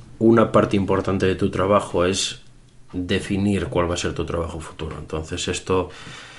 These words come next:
es lo mismo que cuando estás dedicándote a procesar el buzón de entrada y cuando estás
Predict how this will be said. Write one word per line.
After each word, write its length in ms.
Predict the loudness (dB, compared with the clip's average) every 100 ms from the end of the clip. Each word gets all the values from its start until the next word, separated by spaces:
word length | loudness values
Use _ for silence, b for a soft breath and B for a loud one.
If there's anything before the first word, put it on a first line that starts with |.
| B B B B B 0
es 200 | 2 6
lo 80 | 8
mismo 320 | 8 6 6
que 100 | 6
cuando 240 | 4 2 2
estás 400 | 0 2 2 2
dedicándote 680 | 0 0 0 0 0 2 2
a 680 | 2 -2 -6 -6 -6 -6
procesar 460 | -6 -6 -6 -4 -2
el 60 | -2
buzón 320 | -4 -4 -2
de 60 |
entrada 680 | 0 6 8 8 6 6 6
y 480 | 6 6 4 4 2
cuando 300 | 0 -2 -2
estás 960 | 0 2 4 4 2 -2 -4 -4 -4